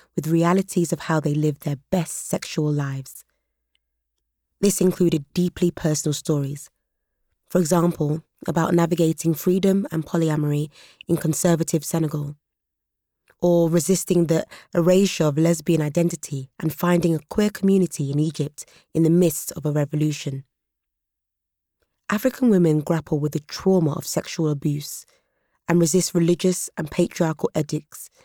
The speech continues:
in order to assert their sexual power and agency. They do this by questioning and resisting societal norms whilst creating new norms and narratives that allow them to be who they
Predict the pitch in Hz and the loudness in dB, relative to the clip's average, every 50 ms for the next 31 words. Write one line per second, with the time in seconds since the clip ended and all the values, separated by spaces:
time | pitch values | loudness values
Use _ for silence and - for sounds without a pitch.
0 | _ _ _ _ - - 170 170 165 160 160 - - 180 156 - - - 185 175 | _ _ _ _ -2 2 2 4 4 2 0 0 -2 -2 -2 -2 -2 0 2 2
1 | 175 - - - 151 147 - - - - - - - 196 185 - - - 151 151 | 2 0 0 -4 -4 -4 -4 -2 -4 -4 -4 -4 -4 -4 -4 -4 -4 -4 -2 -2
2 | 147 147 143 151 - - - - - 165 156 147 - - 160 160 - 147 143 139 | -2 -2 -2 -4 -8 -12 -12 -8 -4 -4 -4 -4 -4 -6 -8 -6 -6 -8 -8 -10
3 | - _ _ _ _ _ _ _ _ _ _ _ _ _ _ _ _ _ _ _ | -12 _ _ _ _ _ _ _ _ _ _ _ _ _ _ _ _ _ _ _
4 | _ _ _ _ _ _ _ _ _ _ _ _ _ _ _ _ _ _ - 208 | _ _ _ _ _ _ _ _ _ _ _ _ _ _ _ _ _ _ 0 0
5 | 208 196 - 226 233 226 254 - - - 196 190 185 - - 175 - - - - | 2 2 4 2 2 2 0 -2 -2 -2 -2 -4 -2 -2 -2 -2 -2 -4 -4 -2
6 | 185 175 175 175 175 - _ _ _ _ _ _ - 170 160 160 160 151 139 - | -2 -2 -2 -4 -8 -12 _ _ _ _ _ _ -2 0 2 2 2 0 0 0
7 | - 190 180 - - - 160 151 151 156 180 - - 185 - - 170 165 160 151 | 0 0 0 -2 -4 -6 -6 -6 -6 -8 -10 -10 -8 -6 -4 0 0 0 0 0
8 | - 165 160 156 151 143 139 143 143 - - _ _ _ _ _ _ _ _ _ | -2 -2 0 0 0 0 -2 -4 -8 -12 -16 _ _ _ _ _ _ _ _ _
9 | - 175 180 - - - - 185 180 180 - - 175 175 165 160 160 170 180 202 | -2 0 0 0 -2 -2 0 2 2 2 2 0 0 0 0 0 2 2 4 4
10 | 226 233 226 190 156 143 139 135 139 - - 147 151 151 147 147 147 - - 147 | 4 4 4 4 2 2 -2 -4 -6 -4 -4 -2 0 0 0 -2 -2 -4 -4 -6
11 | 139 143 - - _ _ - - - - _ - - - - 160 160 165 170 170 | -6 -6 -10 -14 _ _ -20 -20 -20 -20 _ -6 -2 0 0 2 2 2 2 2
12 | 165 175 170 170 - - 147 - 151 147 139 147 156 160 151 156 147 | 2 2 0 0 0 -4 -4 -2 -2 -4 -4 -4 -4 -4 -4 -4 -6